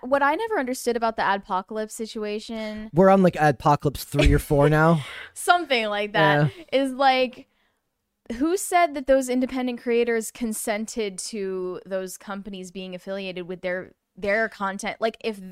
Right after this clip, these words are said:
Speaker 1: you are yourself a brand and your channel is your company, why does the other company get to advertise on your video even when you select no ads?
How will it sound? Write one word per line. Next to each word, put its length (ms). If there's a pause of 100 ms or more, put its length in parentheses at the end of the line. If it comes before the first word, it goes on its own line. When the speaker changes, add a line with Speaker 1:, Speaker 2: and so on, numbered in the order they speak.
Speaker 1:
you 400
are 200
yourself 720
a 80
brand 400
and 140
your 160
channel 400
is 180
your 160
company, 720 (540)
why 340
does 260
the 180
other 280
company 440
get 320
to 220
advertise 520
on 120
your 100
video 360
even 280
when 160
you 360
select 520 (280)
no 200
ads? 540